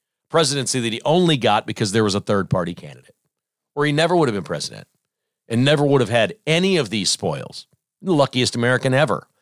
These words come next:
And he's gotten away with, well, he's probably gotten away with murder, let's be honest about it. Because Jeffrey Epstein was probably murdered. Doesn't seem to be keeping this stuff from coming out, but I'm sorry if you're disappointed. And if you think something's coming of this,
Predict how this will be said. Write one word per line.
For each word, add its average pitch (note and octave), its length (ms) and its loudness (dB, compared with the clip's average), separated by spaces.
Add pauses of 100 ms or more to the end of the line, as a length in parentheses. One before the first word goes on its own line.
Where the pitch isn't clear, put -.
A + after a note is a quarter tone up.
(220)
And C#3 80 0
he's D3+ 140 2
gotten C#3+ 260 0
away B2+ 240 2
with, A#2 260 0 (960)
well, G#3+ 200 4
he's A3 240 0
probably A#3+ 560 0
gotten D#3+ 300 2
away B2 220 4
with A#2+ 140 0
murder, D2+ 320 -2
let's F2 200 -4
be E2+ 140 -2
honest B1 300 -10
about B1 180 -12
it. - 80 -20 (2000)
Because A#2 200 0
Jeffrey E3 360 4
Epstein A#2+ 300 0
was F#2 100 -2
probably E2+ 300 2
murdered. A2+ 420 0 (880)
Doesn't G#2+ 240 -2
seem C3 200 0
to A2+ 60 -2
be A#2+ 80 -2
keeping A#2 280 -6
this G#2 120 -4
stuff A2 200 -4
from G2 100 -10
coming G2+ 240 -4
out, G2 200 0
but G#2 100 -6
I'm G2+ 100 -4
sorry F#3 320 2
if B2+ 80 -8
you're B2+ 80 -4
disappointed. A#2+ 640 -4 (580)
And A2+ 360 0
if A#2+ 200 -4
you E3 140 0
think G#3 240 0
something's D#3+ 400 0
coming C#3 320 0
of C#3+ 120 -2
this, D#3 380 0